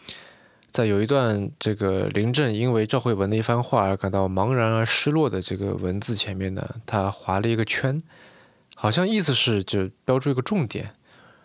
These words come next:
那段文字说：“生活有时候带来某种情绪的波流，使人激动，也使人困扰，然后波流流过去，没有一点痕迹。”真的没有痕迹吗？它留下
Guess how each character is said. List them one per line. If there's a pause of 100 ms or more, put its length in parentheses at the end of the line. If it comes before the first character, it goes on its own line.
(480)
那
段
文
字
说 (580)
：“生
活
有
时
候
带
来
某
种
情
绪
的
波
流， (260)
使
人
激
动， (120)
也
使
人
困
扰， (380)
然
后
波
流
流
过
去， (320)
没
有
一
点
痕
迹。” (1200)
真
的
没
有
痕
迹
吗？ (460)
它
留
下